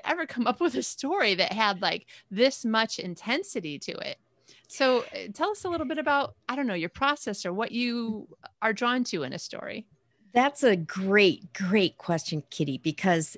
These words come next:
Speaker 2: it, you, you can't just fake it,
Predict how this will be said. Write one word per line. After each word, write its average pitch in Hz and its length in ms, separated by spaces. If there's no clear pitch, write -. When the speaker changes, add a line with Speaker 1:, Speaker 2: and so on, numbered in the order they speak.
Speaker 2:
it, 196 300
you, 226 240
you 208 240
can't 277 420
just - 320
fake 254 300
it, 127 400